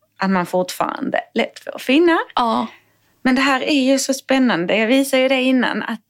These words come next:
Speaker 1: jag har ju fått sån explosion nu av liksom småfinnar.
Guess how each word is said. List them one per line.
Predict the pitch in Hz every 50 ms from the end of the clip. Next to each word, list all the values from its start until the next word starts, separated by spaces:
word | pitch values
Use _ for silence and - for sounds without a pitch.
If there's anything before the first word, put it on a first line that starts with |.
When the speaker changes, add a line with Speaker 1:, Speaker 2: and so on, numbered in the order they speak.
| - _ -
Speaker 1:
jag | 240 240
har | 226 240 233
ju | 233 233
fått | 226 - 220 214 -
sån | - - - 220 202 - - -
explosion | 214 220 - - - - 233 226 - - - - - - - - 214 226
nu | 240 208 190 - -
av | 202 196 185 185 190 175 180 185 - - _ - - - _ - -
liksom | 214 202 - 208 202
småfinnar. | - - 233 220 220 233 226 - - - - - 69 - - - 202